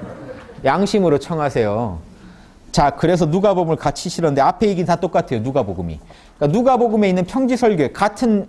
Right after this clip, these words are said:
사건을 이, 기록해 놓은 건데요. 마태복음에 잘린 말이 있어요. 뭡니까? 마지막에.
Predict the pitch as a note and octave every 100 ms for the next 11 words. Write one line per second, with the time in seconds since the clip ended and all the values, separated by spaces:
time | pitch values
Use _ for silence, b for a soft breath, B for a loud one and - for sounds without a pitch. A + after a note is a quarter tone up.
0 | - - A3+ A3+ G3+ F3 D3+ D3 - -
1 | - - F#3+ G3+ G3+ D3+ C#3 B2 C#3+ E3+
2 | F#2 - B B - D#3+ C#4 A3 G3+ F3+
3 | E3 A#3 B3+ B3+ G3 C3 A2+ A#2 G#2+ C#3+
4 | D3 C3 A2+ A2 A2 G#2+ F#2+ A#2